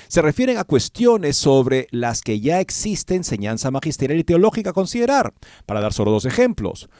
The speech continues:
podemos señalar la aceptación de los divorciados vueltos a casar o la inculturación de la liturgia. El hecho de que sigan surgiendo interrogantes sobre temas como estos no debe descartarse a la ligera, sino que exige discernimiento,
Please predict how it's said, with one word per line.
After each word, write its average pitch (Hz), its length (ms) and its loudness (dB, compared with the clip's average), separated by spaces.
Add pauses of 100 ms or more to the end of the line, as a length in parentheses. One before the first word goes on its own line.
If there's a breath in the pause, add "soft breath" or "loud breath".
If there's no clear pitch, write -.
(100)
podemos 127 300 2
señalar 110 260 0
la 123 60 0
aceptación 120 500 -2
de 156 60 2
los 123 100 4
divorciados 107 540 0
vueltos 107 260 -2
a 123 60 -6
casar 233 440 0 (300 loud breath)
o 131 80 4
la 151 80 2
inculturación 151 580 2
de 226 60 0
la 214 80 4
liturgia. 104 640 -2 (300 soft breath)
El 202 140 0
hecho 254 200 0
de 214 160 4
que 127 200 -2
sigan 208 360 -2
surgiendo 165 400 0
interrogantes 123 680 0
sobre 101 180 0
temas 139 300 -4
como 113 260 -2
estos 110 400 -4 (260 loud breath)
no 185 220 -2
debe 233 420 2
descartarse 117 1200 -2
a 98 140 -10
la 92 80 -8
ligera, 98 460 -4 (240 soft breath)
sino 143 300 0
que - 360 -4 (200)
exige 220 500 -2
discernimiento, 165 880 -2